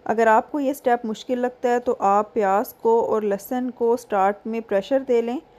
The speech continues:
तकरीबन तीन से चार मिनट आप इसे प्रेशर दें, उसके बाद भी आपकी बहुत ज़बरदस्त ग्रेवी तैयार होगी। तो जो आपको मेथड ईजी लगता है आप वो कर लें। अब मैं यहाँ पर बिल्कुल थोड़ा सा पानी ऐड कर रही हूँ ताकि ग्रेवी नीचे ना लगे।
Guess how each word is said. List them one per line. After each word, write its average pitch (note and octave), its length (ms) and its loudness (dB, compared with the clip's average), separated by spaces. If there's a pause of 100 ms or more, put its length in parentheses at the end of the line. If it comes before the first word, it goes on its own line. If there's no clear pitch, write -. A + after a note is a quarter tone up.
(260)
तकरीबन A#3 500 -2
तीन A3 180 -4
से C#4 140 -2
चार G#3+ 300 2
मिनट A#3 220 -4
आप A3+ 140 0
इसे C4 140 -4
प्रेशर A#3 400 -2
दें, A#3+ 200 -6
उसके A3 320 -6
बाद G3+ 360 0
भी A#3 100 -2
आपकी G#3+ 280 -2
बहुत A#3 260 0
ज़बरदस्त G#3 520 -2
ग्रेवी A#3+ 260 -2
तैयार A3+ 320 2
होगी। C4 300 0 (160)
तो A#3 60 2
जो A#3 160 4
आपको A#3+ 240 4
मेथड A#3 320 -2
ईजी A#3 200 -6
लगता A3+ 320 -4
है A3+ 140 0
आप F#3+ 220 0
वो F#3+ 100 -6
कर G#3+ 220 -2
लें। A#3 220 -4 (400)
अब G#3+ 80 -4
मैं A3 140 0
यहाँ A#3+ 260 0
पर A#3+ 160 2
बिल्कुल A3 300 -2
थोड़ा A#3+ 240 2
सा C4 140 -2
पानी G3+ 320 -4
ऐड A#3 240 0
कर A#3 260 0
रही A#3 100 -8
हूँ B3 200 -4
ताकि G3+ 400 -2
ग्रेवी G3 360 -2
नीचे G#3 280 -4
ना A#3 160 0
लगे। A#3+ 320 0